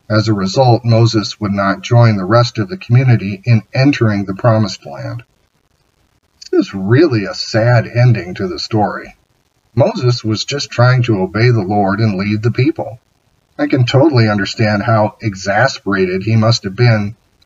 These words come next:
from the constant griping of the people. Yet Moses was held to account for his own lack of faith,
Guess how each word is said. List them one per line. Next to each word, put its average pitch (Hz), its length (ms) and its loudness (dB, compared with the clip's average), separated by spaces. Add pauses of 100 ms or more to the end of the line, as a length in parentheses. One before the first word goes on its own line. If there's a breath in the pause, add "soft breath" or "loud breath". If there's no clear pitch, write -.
(140)
from 123 180 4
the 117 80 4
constant 139 560 -6
griping 135 520 0
of 131 140 0
the 143 80 -2
people. - 480 -2 (720)
Yet 117 220 2
Moses 151 500 0
was 117 200 0
held 123 280 2
to 113 140 2
account 110 460 -2
for 107 160 -4
his 107 280 -2
own 101 360 2
lack 101 260 -2
of 110 80 -4
faith, 107 480 -6